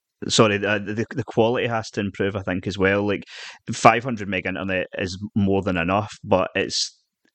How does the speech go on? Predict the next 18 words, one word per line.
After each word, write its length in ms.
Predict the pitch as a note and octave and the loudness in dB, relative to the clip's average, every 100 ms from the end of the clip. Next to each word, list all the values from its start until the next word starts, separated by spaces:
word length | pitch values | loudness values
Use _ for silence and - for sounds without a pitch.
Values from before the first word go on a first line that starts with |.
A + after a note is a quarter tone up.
| _ A2+ | _ 0
there's, 300 | A#2 G#2+ - - - - | 2 2 -4 -6 -6 0
there's 240 | A2+ - - _ | 0 0 -6 _
consistent 720 | - G#2 - F#2+ - A2 - | -2 0 2 0 0 -4 -4
drops 520 | E2+ F2 F2 - - F2+ | -2 0 0 0 -2 -2
within 340 | - F2 G2+ | 0 2 2
that, 300 | A2+ A#2 - _ _ G2 | 2 0 -2 _ _ 2
and 580 | F2+ F2 F2 F2 E2+ - F#2+ | 2 2 -2 -6 -10 -12 0
that's 500 | F#2 E2+ F#2+ - - _ _ _ - | 2 4 2 -4 -10 _ _ _ -2
what 160 | G2 | 0
we 80 | F#2+ | 0
need 200 | F2+ F2 | -2 -4
to 60 | - | -2
try 160 | E2+ | -2
and 120 | E2 | -2
cut 200 | - F2 | 0 0
out 200 | F2 F2 | 2 0
as 100 | E2 - | -4 -2
well. 340 | F2 F#2+ | 2 2